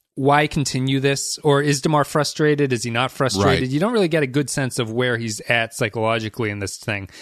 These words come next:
Speaker 1: And I think that you need a whole episode devoted to that if you're gonna do it. And that would make those scenes of sitting in a room interesting because you just need strong conversation between Kira, Garak, and Damar to carry those things. And then you won't care that they're in a room with each other.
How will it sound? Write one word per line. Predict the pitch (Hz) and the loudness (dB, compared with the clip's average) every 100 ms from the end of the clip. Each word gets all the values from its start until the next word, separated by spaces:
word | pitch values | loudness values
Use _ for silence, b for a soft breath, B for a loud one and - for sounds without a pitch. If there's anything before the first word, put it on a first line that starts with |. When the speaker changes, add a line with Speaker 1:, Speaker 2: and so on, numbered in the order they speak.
| B B | B B
Speaker 1:
And | 147 | -2
I | |
think | 143 190 | 0 0
that | 185 151 - B B B | 0 0 -6 B B B
you | 151 | 0
need | 180 180 | 4 4
a | |
whole | - 160 135 | 4 4 4
episode | 143 - - 131 110 101 | 2 -2 -2 0 -2 -2
devoted | 110 135 139 117 | 0 2 2 0
to | - | -6
that | 107 95 101 _ | -6 -8 -10 _
if | - | -6
you're | 139 | -4
gonna | 127 120 | -4 -4
do | 110 117 107 | -2 -2 -2
it. | 113 | -2
And | 117 | -2
that | 135 160 | 2 2
would | 160 | 2
make | 147 135 | 0 0
those | 135 113 | 0 0
scenes | 147 123 110 | -2 -4 -4
of | |
sitting | - 131 117 | -4 -4 -4
in | |
a | 110 | -2
room | 127 123 117 | -2 0 -2
interesting | 190 180 - 120 107 | -2 -2 -4 -4 -2
because | 113 139 113 - B B B - | -4 -2 -4 -6 B B B -2
you | 151 | 0
just | 147 165 175 | 2 0 0
need | 135 | -2
strong | - 156 139 127 | -2 -2 -2 -2
conversation | 135 117 - 131 - 117 | -4 -4 -2 -2 -2 -6
between | 113 127 | -4 -6
Kira, | 107 - 135 120 104 | -6 -4 -2 -2 -2
Garak, | 120 113 113 | -2 -2 -4
and | 101 | -6
Damar | 120 117 123 104 98 | -4 0 2 0 -2
to | 110 | -6
carry | - 135 120 | 0 2 2
those | 101 95 - | -2 -6 -4
things. | 101 95 | -6 -4
And | 117 | -4
then | 117 123 | -2 -2
you | 117 | -2
won't | 113 110 | -4 -4
care | 147 120 | -2 0
that | 110 95 | 0 -4
they're | 107 101 | -4 -4
in | - 107 | -4 -4
a | |
room | 101 110 92 90 | -2 -4 -6 -10
with | 104 90 | -8 -8
each | 87 | -10
other. | 92 92 | -14 -16